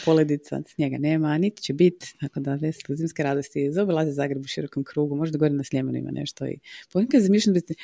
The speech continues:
bilo odlično da se preselimo u Delnice. Što ti fali?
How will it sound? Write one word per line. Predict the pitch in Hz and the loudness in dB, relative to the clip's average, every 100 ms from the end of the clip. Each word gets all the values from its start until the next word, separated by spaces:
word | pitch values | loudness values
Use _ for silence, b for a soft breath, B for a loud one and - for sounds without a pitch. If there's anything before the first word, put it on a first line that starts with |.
| B - | B 4
bilo | 180 | 4
odlično | 175 156 | 6 0
da | |
se | 151 | 0
preselimo | 139 139 143 139 | -2 0 4 4
u | 135 | 4
Delnice. | 127 123 127 - 135 | 2 0 -2 -4 -2
Što | 175 | 0
ti | 185 | 0
fali? | 170 127 113 | 0 -2 -2